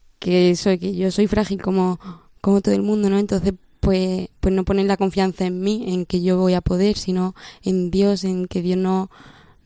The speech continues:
no, no me deja y que, y que, así que no, que, vamos, que, que están felices, que me han apoyado <laughs> siempre.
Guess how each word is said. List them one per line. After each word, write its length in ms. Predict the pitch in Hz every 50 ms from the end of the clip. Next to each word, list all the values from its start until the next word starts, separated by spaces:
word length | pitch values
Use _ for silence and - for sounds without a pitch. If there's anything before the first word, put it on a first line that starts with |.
| 240 - - -
no, 340 | - 185 185 190 190 190 196 -
no 200 | - 190 190 185
me 120 | 185 180 185
deja 280 | 190 214 - - 233
y 60 | 208
que, 520 | - - - 185 180 180 175 175 180 202 220
y 160 | 226 208 180
que, 580 | - - - 185 180 175 175 175 170 170 165 165 165 165 - _ - - - -
así 200 | 190 180 185 180
que 100 | - 190
no, 180 | 185 180 165
que, 560 | - - 175 170 170 180 - - 185 185 180 - -
vamos, 280 | 190 180 180 175 170 -
que, 380 | - - 175 170 165 165 156
que 240 | - - - - -
están 180 | - 202 196 170
felices, 360 | 202 185 180 170 156 - 170
que 100 | - 165
me 60 | 180
han 60 | 180
apoyado 400 | 185 180 220 262 269 240 254 247
<laughs> 0 |
siempre. 640 | 220 214 254 226 240 247 247 240 220 233 240 240 233